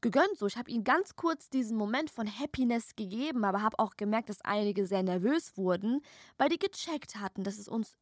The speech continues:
sehr provoziert hat. Dann habe ich ihnen diesen Moment gegönnt und dann bewusst nach paar Sekunden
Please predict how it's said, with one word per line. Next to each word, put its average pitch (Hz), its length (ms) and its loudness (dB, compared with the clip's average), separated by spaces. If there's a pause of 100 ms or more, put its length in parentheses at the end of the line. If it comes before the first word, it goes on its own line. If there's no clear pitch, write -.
sehr 240 340 0
provoziert 214 760 -4
hat. - 240 -16 (800)
Dann 349 260 8
habe 214 220 0
ich - 280 -4
ihnen 208 200 0
diesen 185 260 -4
Moment 190 320 2
gegönnt 247 480 0
und 285 240 0
dann 254 300 4
bewusst 202 1000 4
nach 214 220 -6
paar 269 260 4
Sekunden 247 680 0